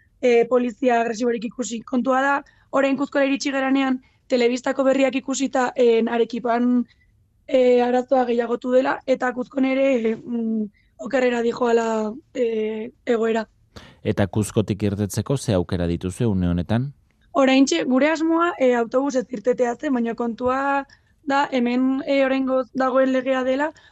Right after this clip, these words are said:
Speaker 1: toda la vía terrestre, eh, está cerrada. Eh, hau da,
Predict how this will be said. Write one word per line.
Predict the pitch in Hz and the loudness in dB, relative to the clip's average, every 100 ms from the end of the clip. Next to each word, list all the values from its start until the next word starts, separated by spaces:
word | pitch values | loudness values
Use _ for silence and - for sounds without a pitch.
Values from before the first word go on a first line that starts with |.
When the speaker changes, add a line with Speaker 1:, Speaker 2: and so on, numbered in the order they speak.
| _ | _
Speaker 1:
toda | 269 269 | 0 2
la | 262 | 2
vía | 254 262 | 0 -2
terrestre, | 220 262 269 - 311 320 - | 0 0 0 0 0 0 0
eh, | 240 220 220 214 214 - _ - | 0 2 2 0 -4 -10 _ -6
está | 226 262 | -2 -2
cerrada. | 262 240 226 214 202 _ _ - | 0 0 0 -2 -4 _ _ -2
Eh, | 254 240 | 2 4
hau | 240 240 | 2 2
da, | 269 | 0